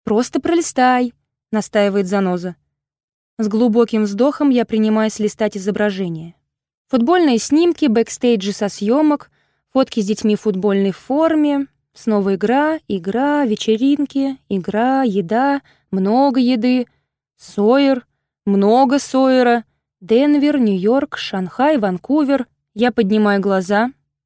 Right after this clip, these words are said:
«И? Ты видишь много фотографий с девчонками?» спрашивает она. Я хмурюсь, задумчиво водя пальцем по экрану. Ни одной. Ну, не считая парочки групповых снимков с вечеринок, на которых полно людей.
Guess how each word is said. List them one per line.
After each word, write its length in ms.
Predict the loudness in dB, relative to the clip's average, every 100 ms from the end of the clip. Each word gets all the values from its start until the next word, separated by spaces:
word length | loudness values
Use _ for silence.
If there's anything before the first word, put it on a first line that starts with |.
| _ _ _ _ _ _ 2
«И? 360 | 4 4 0 _ _ _ _ 0
Ты 120 | 2
видишь 400 | 4 2 2 2
много 280 | 2 2 0
фотографий 580 | 0 0 2 0 0
с 40 | -2
девчонками?» 840 | -2 -4 -2 0 0 2 0 -2 _ _
спрашивает 580 | -4 -2 -2 -2 -2 0
она. 280 | 0 -2 -6 _ _ _ _ _ _ _ _ _ _ -2
Я 120 | -2
хмурюсь, 440 | 0 0 2 0
задумчиво 540 | 0 0 0 -2 -4 -2
водя 280 | 0 -2
пальцем 380 | -2 -2 -2 -4
по 140 | -2 -2
экрану. 480 | -2 -4 -4 -10 -16 _ _ _ _ _ _ _ _
Ни 140 | -2 -2
одной. 500 | 0 -2 -4 -10 _ _ _ _ -8
Ну, 340 | -2 0 2
не 100 | 2
считая 440 | 0 -2 2 2 2
парочки 420 | 0 -2 -2 -2
групповых 480 | 0 0 0 -2 -2
снимков 440 | 0 0 0 -6
с 120 | -6
вечеринок, 580 | -8 -2 -2 0 0 0
на 80 | -2
которых 380 | -2 -4 -6 -2
полно 240 | -2 0
людей. 440 | 0 0 -2 -4